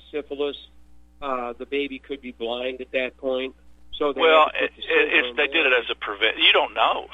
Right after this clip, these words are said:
Speaker 2: Syphilis is one of these. It's like prion disorder. It can be many years before it manifests. So you could have a mom that had just got syphilis after she got married, and, you know, have a baby within a year or two. Nobody knows the, the family has syphilis in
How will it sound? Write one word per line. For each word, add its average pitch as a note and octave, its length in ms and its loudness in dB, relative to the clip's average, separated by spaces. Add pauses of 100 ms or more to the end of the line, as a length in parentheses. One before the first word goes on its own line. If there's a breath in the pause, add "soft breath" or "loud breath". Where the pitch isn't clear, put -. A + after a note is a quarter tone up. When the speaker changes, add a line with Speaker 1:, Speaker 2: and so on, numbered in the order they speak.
(140)
Speaker 2:
Syphilis D#3 400 0
is C3 180 2
one A#2+ 200 2
of A2+ 60 -2
these. A2+ 220 4
It's A2 160 -2
like G#2+ 140 6 (160)
prion B2+ 480 2
disorder. F#2+ 540 2
It A2+ 160 6
can A#2 180 -4
be G#2+ 140 4
many B2 260 0
years G#2 380 2
before G2+ 240 0
it - 60 -4
manifests. G2 600 0
So - 80 6
you A#2 120 4
could A2+ 160 2
have G#2+ 240 2
a G2+ 80 -4
mom G2 400 0
that F#2+ 160 -8
had - 100 -14
just - 320 0
got F2+ 160 0 (160)
syphilis G2+ 400 0 (400)
after G#2 320 0
she G#2 140 6
got G#2+ 180 4
married, A#2 400 0
and, F2+ 160 -14 (400)
you F#2 60 -10 (260)
know, F#2 80 -6
have F2+ 160 -2
a F#2 80 -2
baby A2+ 260 4
within G2 300 -8
a F#2 80 -4
year B2 200 4
or - 40 2
two. G#2 220 0
Nobody F#2 340 0
knows B2+ 260 4
the, F#2+ 180 0 (120)
the - 80 -8
family G2+ 320 0
has G2 240 0
syphilis - 400 2
in E2 60 -2